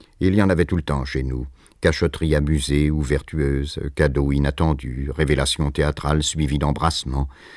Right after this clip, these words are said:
C'était le ton de notre vie. Quand on m'avait ôté l'appendice, ma mère n'en avait pas soufflé mot à Karl pour lui éviter des angoisses, qu'il n'eût de toute manière pas ressenties. Mon oncle Auguste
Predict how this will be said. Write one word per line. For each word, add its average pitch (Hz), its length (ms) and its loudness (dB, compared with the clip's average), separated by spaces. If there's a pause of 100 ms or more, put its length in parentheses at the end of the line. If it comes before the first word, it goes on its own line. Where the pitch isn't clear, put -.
(120)
C'était 82 380 2
le 73 160 2
ton 73 320 0
de 67 140 2
notre 71 300 0
vie. 69 240 -8 (1160)
Quand 85 280 4
on 82 80 6
m'avait 76 500 4
ôté 69 280 -2
l'appendice, 80 640 0
ma 73 140 2
mère 80 280 4
n'en 73 180 2
avait 71 240 2
pas 82 240 0
soufflé 65 420 -6
mot 60 260 -6
à 58 80 -12
Karl 65 460 -2
pour 73 260 -2
lui 71 160 0
éviter 71 320 0
des 76 200 0
angoisses, 67 640 -2 (360)
qu'il 62 260 0
n'eût 71 240 2
de 65 160 -2
toute 71 220 -8
manière 67 380 0
pas 67 140 -4
ressenties. - 640 -6 (800)
Mon 85 220 8
oncle 90 280 6
Auguste 87 680 0